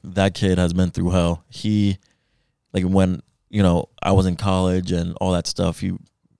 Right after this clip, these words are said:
he always, like, made sure that I was okay. You know, like, he worried about me more than he did himself. And that, there's stuff that he can talk to you about that,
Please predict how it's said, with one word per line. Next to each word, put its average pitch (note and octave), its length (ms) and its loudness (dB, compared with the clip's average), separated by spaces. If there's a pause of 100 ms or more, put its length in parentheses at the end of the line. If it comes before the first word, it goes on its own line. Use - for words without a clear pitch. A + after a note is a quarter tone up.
(120)
he G2 260 -4
always, G#2 480 2
like, F#2+ 220 -2
made F#2 300 -2
sure F#2 240 0
that E2+ 100 -2
I E2+ 140 2
was D#2+ 180 -4
okay. C#2+ 380 -10 (420)
You F2+ 80 -6
know, F2 120 -2
like, F2 220 -4
he G#2+ 140 -4
worried F#2+ 280 2
about F2 200 -2
me F2+ 160 -2
more F2+ 240 -2
than F2 80 -2
he F2 80 -6
did E2+ 160 -4
himself. - 480 -8 (880)
And F#2+ 120 0
that, A#2+ 200 6
there's B2 220 8
stuff B2 280 6
that A2 120 6
he A#2+ 120 6
can A#2 140 0
talk A2 220 6
to - 80 -6
you A2 140 4
about G2+ 240 4
that, F#2 240 2